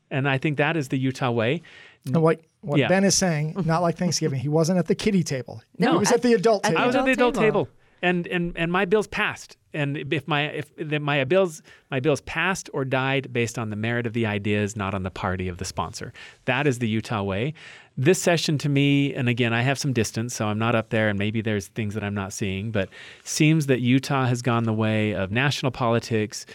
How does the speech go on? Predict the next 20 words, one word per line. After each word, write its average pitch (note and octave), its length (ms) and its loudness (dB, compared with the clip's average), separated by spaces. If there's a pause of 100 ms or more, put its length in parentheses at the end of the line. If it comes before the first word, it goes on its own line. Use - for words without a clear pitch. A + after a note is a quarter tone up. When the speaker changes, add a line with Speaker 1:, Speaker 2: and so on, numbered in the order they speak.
(240)
Speaker 1:
diving B2 380 2
into G#2 160 0
the F2+ 120 -6
culture D#3+ 380 0
wars C3 680 4
and F2+ 280 -6
marginalizing B2+ 1200 0
and, F#2+ 340 -6 (420)
and, B2 280 2
and C3+ 360 -2
division, C#3 420 2
and G#2+ 120 -2
that's B2 140 -2
Speaker 3:
Yeah. - 60 -20
Speaker 1:
disappointing C3+ 580 0
to A2+ 100 -10
me. G#2+ 220 -6 (360)
There C#3 180 2
are D#3+ 180 2
some, D#3 440 -2